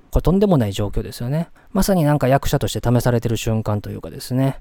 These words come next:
とんでもないことまでやらなきゃいけなくなるわけですね。で、この後彼女はですね、まあ、ゴミ箱の中に落ちるなんて場面もありますけれども、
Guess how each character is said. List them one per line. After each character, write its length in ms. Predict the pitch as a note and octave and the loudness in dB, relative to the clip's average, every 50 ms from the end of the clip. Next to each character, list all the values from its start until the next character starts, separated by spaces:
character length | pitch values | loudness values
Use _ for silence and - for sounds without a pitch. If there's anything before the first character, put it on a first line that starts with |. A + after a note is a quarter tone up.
| - - - | -12 -6 0
と 120 | - C3 | 2 4
ん 60 | B2+ | 4
で 80 | B2 C#3+ | 6 6
も 120 | C#3+ C#3 | 6 6
な 80 | A#2+ G#2 | 4 4
い 40 | G#2 | 2
こ 100 | - - | 2 2
と 100 | A#2+ G#2+ | 2 2
ま 100 | A2 A#2+ | 0 0
で 80 | A#2+ | 0
や 80 | G2+ G2+ | 0 0
ら 80 | B2 | 2
な 100 | B2 B2+ | 2 2
き 80 | B2+ B2 | 0 -2
ゃ 40 | G#2+ | -6
い 40 | A2+ | -10
け 100 | - G#2 | -12 -14
な 100 | - - | -12 -10
く 100 | - - | -10 -10
な 60 | - | -10
る 60 | - | -12
わ 60 | - | -14
け 60 | A2+ | -16
で 60 | G#2+ - | -12 -6
す 120 | - D#3 | -2 2
ね。 220 | D#3+ F3 F#3+ - - - - - _ - | 2 2 2 2 -2 -16 -20 -18 _ -4
で、 100 | C#3 A#2+ | -2 -2
こ 140 | A2 - C#3 | 2 2 4
の 60 | C3 | 4
後 140 | A2 - - | 4 2 2
彼 200 | - A2+ A2 G#2 | 2 2 2 2
女 100 | G2+ G#2 | 0 -2
は 80 | F#2+ G2 | -6 -8
で 80 | G2 | -10
す 160 | G#2+ - - A#2 | -10 -6 -2 0
ね、 220 | B2 B2 - - | 0 0 0 -2
ま 80 | - A#2 | -4 -2
あ、 40 | A2 | 0
ゴ 100 | - A#2 | 2 2
ミ 80 | B2 | 4
箱 160 | A#2 A2+ - G2+ | 4 2 0 0
の 40 | |
中 140 | G2 F#2+ G#2 | -4 -4 -4
に 80 | G2+ G2 | -4 -4
落 80 | G2 | -4
ち 80 | - A2 | -2 -2
る 80 | A2 G2+ | -2 -2
な 80 | F#2+ | -4
ん 40 | G2 | -4
て 80 | - G2+ | -6 -6
場 100 | G2+ G#2 | -4 -2
面 140 | A2+ A2 | -2 -2
も 60 | G#2 G2 | -2 -2
あ 40 | |
り 80 | F#2+ G2+ | -2 0
ま 100 | A#2 A2 | 0 0
す 80 | - - | 0 0
け 80 | - | -2
れ 80 | G#2+ F#2 | -2 -2
ど 80 | F2+ | -4
も、 240 | G2 G2 F#2+ F#2+ - | -4 -4 -6 -6 -8